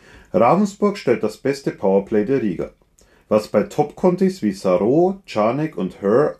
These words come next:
auch kaum verwunderlich erscheint. Ebenfalls stark im Scoring sind Nick Latta und die beiden Verteidiger Eichinger und Granz.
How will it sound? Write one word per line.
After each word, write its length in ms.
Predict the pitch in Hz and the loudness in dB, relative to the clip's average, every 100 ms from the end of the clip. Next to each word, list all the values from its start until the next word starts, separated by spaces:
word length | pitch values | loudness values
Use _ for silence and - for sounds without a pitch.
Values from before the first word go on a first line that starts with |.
| _ _ | _ _
auch 280 | 98 95 - | -2 -2 -4
kaum 260 | - 101 | -4 -4
verwunderlich 600 | 120 139 110 87 78 71 | -2 -4 -4 -4 -6 -8
erscheint. 480 | 76 78 - 65 - _ _ _ _ _ _ _ _ - - | -10 -12 -12 -14 -18 _ _ _ _ _ _ _ _ -20 -2
Ebenfalls 520 | 117 165 196 196 185 | 2 4 4 2 0
stark 320 | - 131 123 | 2 2 2
im 80 | 110 | -2
Scoring 460 | 98 - 107 139 156 | -6 -2 0 0 -2
sind 280 | - 95 | -6 -6
Nick 220 | 110 107 - | -4 -4 0
Latta 380 | 101 131 175 | 0 0 0
und 260 | 170 101 95 | 0 -2 -6
die 60 | 92 | -6
beiden 300 | 95 90 87 | -2 -2 -4
Verteidiger 680 | 82 - 92 120 131 127 - | -10 -6 -2 -2 -2 -6 -2
Eichinger 460 | 90 - 110 113 | -2 -2 -4 -4
und 160 | 120 127 | -6 -4
Granz. 480 | 101 69 - - | -4 -4 -10 -20